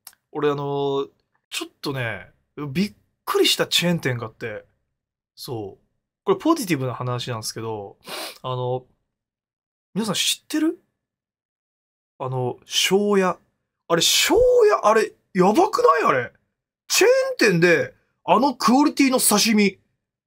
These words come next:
庄屋。え、知らない？ま、マジで？庄屋。え、マジか。え、庄屋知らん？そう。あの、床屋って書いて。あ、意外に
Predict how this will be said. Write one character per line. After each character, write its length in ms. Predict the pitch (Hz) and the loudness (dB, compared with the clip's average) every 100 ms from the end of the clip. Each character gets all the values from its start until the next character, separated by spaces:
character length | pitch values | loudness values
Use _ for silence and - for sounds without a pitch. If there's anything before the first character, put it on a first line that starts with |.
| _ _ _ | _ _ _
庄 440 | - - 262 269 247 | -6 0 2 4 4
屋。 200 | 220 - _ _ | 2 0 _ _
え、 80 | 269 | 0
知 200 | - 311 | 2 4
ら 60 | 427 | 4
な 40 | |
い？ 40 | 480 539 - _ | 4 0 -4 _
ま、 140 | 320 | 2
マ 160 | - 359 | 4 0
ジ 100 | 170 | 0
で？ 180 | 107 - _ _ _ _ _ - | -8 -14 _ _ _ _ _ -8
庄 360 | - 240 247 | -2 2 4
屋。 220 | 214 196 - _ - | 4 2 -4 _ -2
え、 180 | 277 - | -2 0
マ 200 | 180 - | 0 2
ジ 140 | 440 - | 2 0
か。 240 | 147 98 _ | 0 -2 _
え、 80 | 285 | -2
庄 220 | - 339 427 | 2 4 4
屋 60 | 494 | 4
知 180 | - 285 | 2 4
ら 180 | 349 320 | 4 2
ん？ 140 | - _ _ _ _ _ | -4 _ _ _ _ _
そ 280 | - 262 165 | 0 2 2
う。 80 | - | 0
あ 100 | 180 | 0
の、 180 | 190 185 | 0 0
床 300 | 285 302 359 | -2 0 2
屋 100 | 339 | 2
っ 80 | 330 | 0
て 100 | - | 0
書 80 | - | 0
い 80 | 220 | 0
て。 200 | - - _ _ _ _ _ _ _ | -8 -12 _ _ _ _ _ _ _
あ、 200 | - 220 _ _ _ _ | -6 -6 _ _ _ _
意 80 | 202 | -2
外 280 | 262 427 440 | 0 2 2
に 280 | 415 - | 0 -4